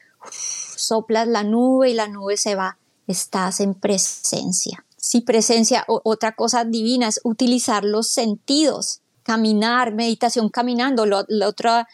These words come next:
concepción es de que la meditación me tengo que sentar ahí en un punto y tengo que estar con la vela prendida en tal punto. No, ¿qué tal si sales a meditar caminando? Hay personas que no pueden estar sentadas. Bueno,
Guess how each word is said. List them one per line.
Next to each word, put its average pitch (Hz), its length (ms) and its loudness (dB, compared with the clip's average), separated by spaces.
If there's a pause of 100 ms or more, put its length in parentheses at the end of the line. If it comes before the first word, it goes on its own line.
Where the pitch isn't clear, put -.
(140)
concepción 226 840 0
es 226 220 0
de 220 80 0
que 254 180 0
la 226 120 4
meditación 220 480 -2
me 214 100 -4
tengo 208 300 -2
que 233 120 0
sentar 214 480 0
ahí 208 220 2
en 208 140 0
un 214 120 2
punto 226 440 2
y 220 60 0
tengo 208 380 -6
que 233 100 -2
estar 208 340 -2
con 220 180 -2
la 202 140 2
vela 196 320 0
prendida 208 580 0
en 214 120 -2 (120)
tal 202 240 0
punto. 214 380 -2
No, 226 460 0 (220)
¿qué 202 100 -2
tal 190 260 0
si - 380 0 (300)
sales 226 460 2
a 262 60 0
meditar 247 520 0
caminando? 233 760 0
Hay 202 140 0
personas 233 440 -2
que 277 120 0
no 208 160 0
pueden 240 360 0
estar 208 300 -2
sentadas. 196 720 -4
Bueno, 190 480 -2